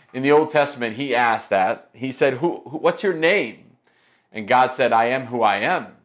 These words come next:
You could even translate that a little bit of Hebrew as, "I do what I say I do, and this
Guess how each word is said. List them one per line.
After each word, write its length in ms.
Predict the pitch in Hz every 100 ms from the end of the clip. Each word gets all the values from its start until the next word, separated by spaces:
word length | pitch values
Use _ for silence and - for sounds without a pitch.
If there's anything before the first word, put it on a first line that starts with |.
| _ _ _ _ _ _ _ _ _ _ _
You 160 | 110 190
could 160 | 240
even 180 | 226 208
translate 520 | 202 185 170 143 156
that 160 | 151 135
a 80 | 127
little 200 | 127 131
bit 240 | 120 123
of 180 | 120 110
Hebrew 680 | - 127 120 101 101 104 113
as, 560 | - 107 110 107 104 - _ _ _
"I 160 | 113 120
do 320 | 110 104 175
what 180 | 170 156
I 120 | 139
say 440 | 123 - 120 110 107
I 180 | 95
do, 420 | 98 98 90 90 92 _ _ -
and 320 | 104 104 92
this 340 | 120 120 -